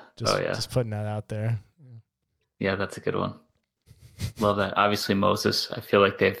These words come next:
Speaker 2: they've tried to do this before with the, the Moses story. So iconic that we, we do have some material there. Um, okay, cool. Well, we're,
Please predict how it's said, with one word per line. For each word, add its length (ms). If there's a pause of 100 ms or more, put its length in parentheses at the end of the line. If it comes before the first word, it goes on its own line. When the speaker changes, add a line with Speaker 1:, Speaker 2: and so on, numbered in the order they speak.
(100)
Speaker 2:
they've 160
tried 240
to 60
do 160
this 240
before 400
with 160
the, 260
the 60
Moses 380
story. 340
So 200
iconic 560
that 180 (840)
we, 120
we 160
do 160
have 200
some 220
material 400
there. 260 (300)
Um, 460 (220)
okay, 340 (560)
cool. 260
Well, 220
we're, 300